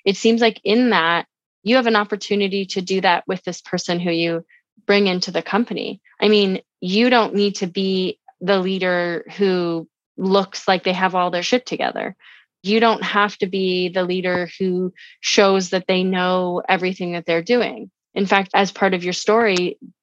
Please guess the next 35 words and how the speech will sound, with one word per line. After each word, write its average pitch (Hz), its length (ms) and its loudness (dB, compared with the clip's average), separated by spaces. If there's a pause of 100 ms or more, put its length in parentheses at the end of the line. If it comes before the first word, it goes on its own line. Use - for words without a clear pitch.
(120)
be 185 360 0
the 185 160 2
opposite. - 640 0
You 180 80 -2
know, 180 80 -2
you 190 160 0
could 196 180 -10
say, 185 240 2 (480)
"This 226 200 0
is 233 100 0
my 214 160 4
first 202 320 -2
time 185 180 0
managing 190 540 -2
someone, 120 480 -6 (120)
and 170 580 -2 (120)
I'm 175 640 0
not 175 240 2
exactly 185 400 -2
sure 202 540 -2 (400)
if 202 180 0
I'm 202 160 2
giving 202 240 2
you 208 160 2
the 190 80 -2
tools 277 380 -2
that 185 100 -6
you 160 160 -8
need." 165 300 -10 (400)
And 185 240 0
so 180 480 2 (240)
just 202 180 0
modeling 185 520 2
that 170 220 -2
vulnerability 175 880 -2